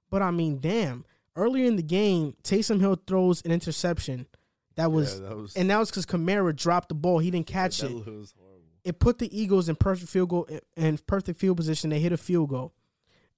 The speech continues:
Speaker 1: And then, actually, they scored. They scored a touchdown off this possession, I'm
Speaker 2: Off the
Speaker 1: pretty
Speaker 2: fir-,
Speaker 1: sure.
Speaker 2: on the first drive, I'm pretty sure. Like,
Speaker 1: I
Speaker 2: or
Speaker 1: don't
Speaker 2: the second, um,
Speaker 1: I think it was in the
Speaker 2: off of
Speaker 1: second
Speaker 2: that, though.
Speaker 1: quarter.
Speaker 2: Off of that, they scored, I'm
Speaker 1: Yeah,
Speaker 2: pretty
Speaker 1: it
Speaker 2: sure.
Speaker 1: was six fifty-seven in the second quarter. I'm not sure if they,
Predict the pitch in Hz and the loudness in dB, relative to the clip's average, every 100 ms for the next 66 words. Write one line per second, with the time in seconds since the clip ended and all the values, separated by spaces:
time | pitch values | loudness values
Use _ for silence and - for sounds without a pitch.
0 | _ 170 185 208 202 175 180 - 180 202 | _ 0 4 6 6 4 0 -2 0 0
1 | 220 202 170 _ _ _ 151 170 175 - | -2 -2 -6 _ _ _ -4 -2 -2 -2
2 | 233 208 143 123 - _ _ _ - 160 | 0 2 2 -4 -16 _ _ _ -4 -2
3 | - - 214 180 - 190 165 160 156 - | -2 -2 -2 -2 -2 -2 0 0 -2 -4
4 | 151 156 160 151 143 139 151 135 160 135 | -6 -2 -2 -2 -4 -4 -4 -2 -2 -4
5 | 110 101 123 110 123 110 87 87 90 92 | -6 -10 -12 -10 -12 -12 -12 -14 -18 -20
6 | 90 _ _ 95 95 - 208 226 127 110 | _ _ _ _ _ 0 0 0 -4 -8
7 | 113 90 110 113 110 - 202 226 196 208 | -10 -10 -10 -10 -6 2 4 6 4 4
8 | 185 131 202 196 131 185 190 185 185 190 | 4 2 0 2 0 2 4 4 2 0
9 | - 117 110 - 95 - 104 95 170 87 | -6 -10 -10 -10 -16 -14 -10 0 2 2
10 | 190 214 190 - 220 - - 208 190 - | 4 6 6 4 -2 0 -2 -2 -2 0
11 | 196 180 170 151 - 170 151 160 151 139 | 2 2 2 0 -2 -2 -2 0 0 2
12 | 165 196 185 - 185 175 175 160 | 0 0 0 0 0 0 -2 -2